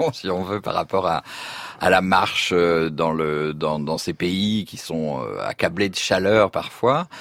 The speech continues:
Moi, j'ai eu la chance d'a-, d'avoir un, pas mal de, de grisailles <laughs> à ce moment-là. Par ailleurs, euh, je l'ai refait une deuxième fois, euh, au mois de mi-juin, enfin, c'est ce moment où, euh, justement, tout se passe.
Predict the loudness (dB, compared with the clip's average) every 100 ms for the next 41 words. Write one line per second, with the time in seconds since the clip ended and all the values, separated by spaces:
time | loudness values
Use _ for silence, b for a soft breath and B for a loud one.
0 | B B 4 8 8 8 6 2 2 0
1 | -2 0 0 2 2 0 -2 -4 -2 -2
2 | 0 -2 -4 -4 -6 B B -4 -2 -2
3 | 0 2 4 6 6 4 2 -2 -4 2
4 | 2 2 -4 -2 0 2 2 2 B B
5 | B 0 4 6 6 6 8 10 8 8
6 | 6 6 6 4 6 4 6 4 4 2
7 | 0 2 6 6 8 8 6 6 4 2
8 | 0 -2 -6 -14 -14 -2 0 2 2 2
9 | 0 -2 -2 -2 -4 2 2 2 2 4
10 | 4 2 -2 -6 -4 -2 -2 0 2 2
11 | 2 2 2 2 -2 -4 -8 -10 -6 0
12 | 0 0 -4 -2 0 0 -2 -10